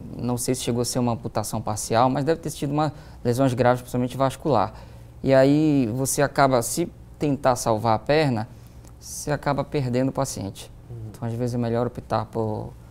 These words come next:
Speaker 1: por tentar fazer a amputação, né, e aí você preserva a vida.
Speaker 2: Certo. É, Junqueira já, já viu muitas histórias dessas, né? Eu lembro, eu,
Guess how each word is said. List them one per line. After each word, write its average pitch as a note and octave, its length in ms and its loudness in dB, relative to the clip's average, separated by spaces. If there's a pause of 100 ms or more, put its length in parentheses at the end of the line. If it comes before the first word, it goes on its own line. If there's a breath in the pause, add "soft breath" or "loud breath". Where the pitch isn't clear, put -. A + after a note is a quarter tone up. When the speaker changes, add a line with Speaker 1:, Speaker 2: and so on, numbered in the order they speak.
(100)
Speaker 1:
por B2 100 -10
tentar B2 280 -2
fazer C3+ 220 0
a - 20 0
amputação, B2+ 680 -2 (640 loud breath)
né, A#2+ 320 0
e B2 80 2
aí A#2+ 220 4
você C3 260 -4
preserva B2 500 0
a - 20 -2
vida. A#2+ 320 -6 (360)
Speaker 2:
Certo. - 520 -14 (420 loud breath)
É, A2+ 540 -2
Junqueira D3+ 420 0
já, E3 300 4
já D#3 180 4
viu D#3 280 0
muitas D#3 260 -4
histórias C#3+ 400 -2
dessas, C3 420 0
né? C3 260 -4 (140)
Eu C3 140 -2
lembro, C#3 540 0
eu, B2 340 -4